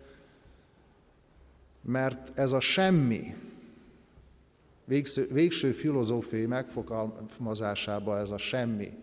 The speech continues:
amit a házelnök úr emlegetett, de ennek a megnyilvánulásai, az irigység, a gyanaksa-, a gyanakvás, a közöny, a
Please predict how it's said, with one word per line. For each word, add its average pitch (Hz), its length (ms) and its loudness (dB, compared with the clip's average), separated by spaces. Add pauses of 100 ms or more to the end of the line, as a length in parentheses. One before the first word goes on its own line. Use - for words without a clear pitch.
(800)
amit 107 220 -12
a 110 60 -2
házelnök 123 640 0
úr 110 100 2
emlegetett, 104 880 -2 (1160)
de 117 100 0
ennek 143 300 2
a 135 200 4
megnyilvánulásai, 110 1400 2 (440)
az - 260 -8
irigység, 139 1040 0 (140)
a 101 120 -8
gyanaksa-, 123 1000 2
a 120 100 -2
gyanakvás, 120 1120 0 (260)
a - 300 -10
közöny, 131 600 4 (600)
a - 60 -20